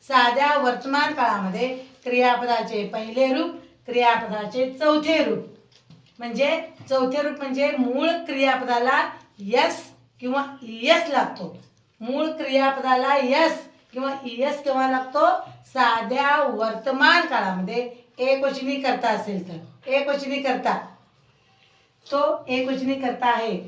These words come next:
मी ला एस किंवा ईएस लागत नाही. मी या कर्त्यासाठी क्रियापदाचे पहिलेच रूप येतो.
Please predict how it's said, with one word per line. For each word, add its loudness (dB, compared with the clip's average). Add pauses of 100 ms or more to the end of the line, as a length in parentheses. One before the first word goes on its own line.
मी -2
ला 2 (680)
एस 0
किंवा -2
ईएस 4
लागत 2
नाही. 0 (120)
मी -6
या 0
कर्त्यासाठी -4
क्रियापदाचे -2
पहिलेच 0
रूप -2
येतो. -4